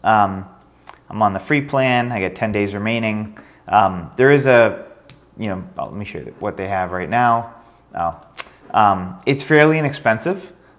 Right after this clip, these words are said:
Um, and then you can actually set up different domains for different languages. So like F R for French, you know, and you'll see like all the different countries have that.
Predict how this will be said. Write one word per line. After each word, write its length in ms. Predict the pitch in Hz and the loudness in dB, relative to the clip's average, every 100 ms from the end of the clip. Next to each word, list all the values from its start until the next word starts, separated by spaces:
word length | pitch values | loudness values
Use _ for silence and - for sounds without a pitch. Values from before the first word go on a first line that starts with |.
| - | -6
Um, 460 | 95 98 90 90 - | -2 0 -2 -6 -2
and 180 | 127 123 | -2 2
then 280 | 123 123 123 | 2 0 -4
you 100 | 117 | -2
can 140 | 120 | 2
actually 380 | 117 - 123 113 | 2 0 -4 -4
set 260 | - 123 | 2 4
up 400 | 117 - - 117 | 4 2 -4 -8
different 400 | 117 120 123 107 | -4 -4 -4 -4
domains 760 | 117 113 110 113 104 95 - - _ - _ | -4 -2 -2 -4 -4 -8 -12 -18 _ -20 _
for 280 | - 127 117 | -2 2 2
different 260 | 110 104 | 2 -4
languages. 440 | 101 98 71 69 67 | -6 -8 -10 -12 -10
So 160 | 101 | -4
like 280 | 95 98 - - - | -4 -4 -8 -2 0
F 180 | 113 | 4
R 200 | 113 101 | 6 6
for 100 | 98 | 4
French, 420 | - - 113 110 - | -4 -2 -2 -2 -6
you 100 | 98 | -6
know, 120 | 92 | -8
and 120 | 98 123 | -4 -2
you'll 120 | 120 | 0
see 200 | - 107 | 0 -2
like 160 | 98 | 0
all 120 | 104 101 | 0 0
the 80 | |
different 320 | 101 - 95 - - - _ _ - | -4 -8 -12 -14 -20 -20 _ _ -4
countries 400 | 113 107 101 - | -4 -2 -6 -2
have 220 | 95 85 | -2 -2
that. 280 | 82 73 | -6 -8